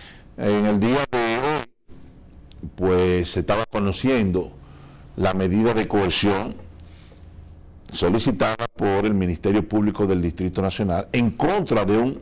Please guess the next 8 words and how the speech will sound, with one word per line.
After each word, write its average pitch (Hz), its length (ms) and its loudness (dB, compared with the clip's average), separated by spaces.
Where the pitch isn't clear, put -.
fiscal 113 540 0
de 90 180 0
ese 107 180 2
departamento. 104 960 0
Me 87 100 -6
refiero 92 500 2
al 98 80 2
magistrado, 90 640 0